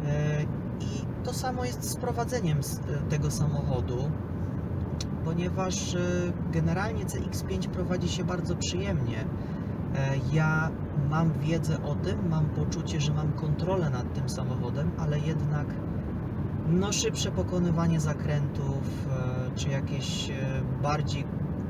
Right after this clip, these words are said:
gwałtowne reakcje za kierownicą tego samochodu nie są specjalnie przyjemne, tak bym to określił, ponieważ, e,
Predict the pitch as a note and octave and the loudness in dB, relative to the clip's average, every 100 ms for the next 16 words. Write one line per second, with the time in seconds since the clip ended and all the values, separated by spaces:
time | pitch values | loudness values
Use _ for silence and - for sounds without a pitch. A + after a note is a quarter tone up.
0 | - - C#3+ D3 D3+ D#3+ C#3+ C#3+ C#3 C#3 | -2 0 2 2 2 2 2 2 2 0
1 | C3+ - - C3+ - - - - - - | 0 -2 -2 -2 0 0 0 -2 -2 -2
2 | - - - - C3 B2+ C3 - - - | -2 -2 0 0 0 0 -2 -2 -4 -4
3 | - D#3+ A3+ A3 G3 D3 F3 - F3+ F3+ | 2 2 4 0 -2 0 0 2 2 4
4 | E3+ E3 E3 E3 - - - - - - | 4 4 4 2 0 -4 -4 -4 -4 -4
5 | - - - - - - - - - A3+ | -4 -4 -4 -4 -6 -4 -4 -2 -2 2
6 | A#3 A3+ F#3 C#3 B2 E3+ F#3+ F3 E3 D#3 | 4 6 6 4 2 2 2 4 2 4
7 | D#3 - D#3+ E3 - D3 D3 C#3+ C#3+ C3+ | 0 2 0 0 0 0 2 2 0 0
8 | C#3 - - C#3+ | 0 0 -2 0